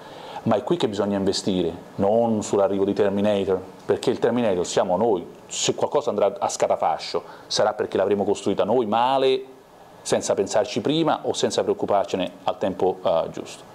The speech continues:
Allora, le due domande che io, con le quali vorrei chiudere sono queste qui.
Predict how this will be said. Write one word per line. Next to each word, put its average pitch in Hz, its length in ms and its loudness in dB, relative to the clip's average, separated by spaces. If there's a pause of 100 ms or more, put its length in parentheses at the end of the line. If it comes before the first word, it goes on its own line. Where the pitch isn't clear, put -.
(520)
Allora, 190 180 4
le 151 60 2
due 185 120 4
domande 175 400 2
che 127 60 0
io, 139 220 4
con 123 160 -6
le 117 60 0
quali 135 140 2
vorrei 113 220 4
chiudere 135 240 4
sono 104 160 -2
queste 104 280 2
qui. 101 240 -2